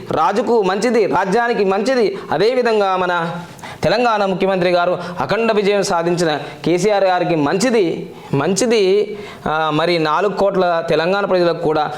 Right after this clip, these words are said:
మంచిది కావాలని నేను, ఆ, నేను ఇగో కోరుకుంటున్నాను. ఏమైనా తప్పులు ఉంటే క్షమించండి, కానీ నిజం నిప్పు లాంటిది. ఆ, నాకు తెలిసిన ఈ సమాచారాన్ని మీకు అందిస్తున్నాను. ఏదేమైనా జరిగితే జరగక,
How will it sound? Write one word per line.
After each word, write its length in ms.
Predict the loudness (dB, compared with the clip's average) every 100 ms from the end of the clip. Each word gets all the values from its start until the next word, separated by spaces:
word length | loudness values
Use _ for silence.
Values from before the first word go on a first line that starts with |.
| -6
మంచిది 300 | -4 -2 -2
కావాలని 580 | 0 0 0 0 0 0
నేను, 420 | 0 0 0 -2 -4 -10 -16 -8 -4
ఆ, 200 | -2 -2
నేను 560 | 0 2 2 0 -2 -6 -14 -18 -6
ఇగో 320 | 0 0 0 -4 -8 -2
కోరుకుంటున్నాను. 640 | 0 0 0 0 0 -2 -6 -2
ఏమైనా 380 | 0 2 2 0
తప్పులు 360 | 0 0 0 2
ఉంటే 240 | 2 0
క్షమించండి, 600 | 0 0 0 0 0 0 -2 -4
కానీ 220 | -2 0 0
నిజం 340 | 2 2 2
నిప్పు 220 | 0 0
లాంటిది. 540 | 0 0 0 0 -2 -6 -12 -14 -12 -16 -16 -20 -20 -20 -8 -4
ఆ, 180 | -2
నాకు 300 | 0 0 0
తెలిసిన 500 | 0 0 0 0 0 -4 -8 -4
ఈ 100 | -2
సమాచారాన్ని 640 | 0 0 0 0 2 2
మీకు 220 | 2 2 0
అందిస్తున్నాను. 720 | 0 0 0 0 0 0 -2 -6 -2
ఏదేమైనా 560 | 0 2 2 2 2 0
జరిగితే 760 | 0 0 0 2 0 0 -4 -8 -2
జరగక, 560 | 0 2 0 0 0